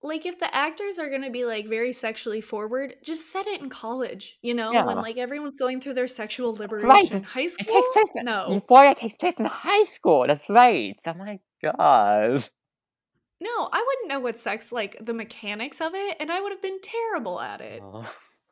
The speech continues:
Speaker 1: It's, no, I, I, ugh, I, I think their making out was so cute, and then also the awkwardness of, like, they were holding hands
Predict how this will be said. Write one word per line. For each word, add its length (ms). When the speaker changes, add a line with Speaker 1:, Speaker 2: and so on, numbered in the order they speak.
Speaker 1:
It's, 240
no, 500
I, 280
I, 300
ugh, 240
I, 280
I 120
think 220
their 140
making 340
out 140
was 200
so 200
cute, 320
and 120
then 80
also 360
the 120
awkwardness 580
of, 100
like, 240
they 100
were 120
holding 400
hands 840